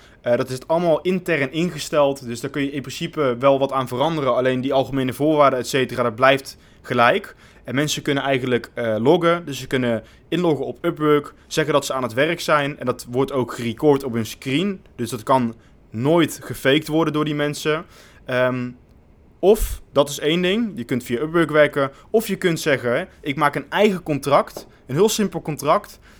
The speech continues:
en ik laat die mensen dat tekenen. En dat tweede is eigenlijk heel erg aan te raden. Want wat je moet creëren als je een team aanneemt, is dat je mensen heel erg aan het motiveren bent tegelijkertijd. Dus mensen moeten heel graag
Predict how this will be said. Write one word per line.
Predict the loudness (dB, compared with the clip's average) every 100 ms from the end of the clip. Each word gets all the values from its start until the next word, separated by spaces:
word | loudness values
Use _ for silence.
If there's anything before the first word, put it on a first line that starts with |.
| -8
en | -4
ik | 4
laat | 4
die | 4
mensen | -4 -4 -6
dat | -2
tekenen. | 2 2 0 -8 -10 -20 -20 -20 -20 -20 -20 -20 -20 -20 -20 -8
En | -4
dat | -2 -2
tweede | 2 4 4 0 -4 -18 -18
is | -12 2
eigenlijk | 2 4 0 -2 -10 -14
heel | -2 2 4
erg | 2 0 -2
aan | 2 2
te | 2
raden. | 2 2 0 -8 -20 -20 -20 -10
Want | -4
wat | 2 2
je | 4
moet | 0 0
creëren | -2 0 2 2 0 -2 -4 -10
als | -4 -2
je | 0
een | -4
team | -2 -2 2
aanneemt, | 0 0 -2 -6 -10 -20 -20 -8
is | -2 -2
dat | 0 -2
je | -2
mensen | 0 2 0 -2 -2 -4 -12 -20 -20 _ -20 0
heel | 4 6
erg | 4 0
aan | -2
het | -4
motiveren | -2 -2 -2 -2 0 0
bent | -4 -6
tegelijkertijd. | -8 -2 -2 -4 -6 -6 -6
Dus | -10
mensen | -4 -2 0 0
moeten | 0 -2
heel | 4 6 6
graag | 4 2 4 2 -6